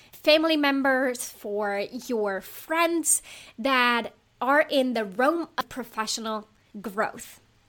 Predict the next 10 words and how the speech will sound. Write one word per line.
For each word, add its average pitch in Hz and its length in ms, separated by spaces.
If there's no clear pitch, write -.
And 302 120
I 320 100
think 427 320
personally 330 480
that 240 160
this 302 180
is 359 140
often 320 380
an 247 280
overlooked 320 640